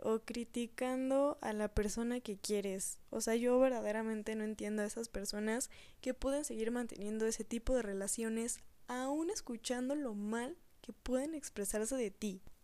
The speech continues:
Tampoco entiendo ahora a las personas que solamente juegan con tu sentir,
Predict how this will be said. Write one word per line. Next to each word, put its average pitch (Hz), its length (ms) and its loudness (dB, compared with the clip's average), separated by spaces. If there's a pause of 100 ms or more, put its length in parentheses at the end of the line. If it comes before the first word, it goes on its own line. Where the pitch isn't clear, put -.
(100)
Tampoco 311 600 6
entiendo 240 800 0
ahora 214 560 2
a 240 80 -4
las 226 220 2
personas 240 680 0
que 214 360 -4
solamente 247 720 0
juegan 214 560 2
con 196 260 -2
tu 196 160 -8
sentir, 196 680 -4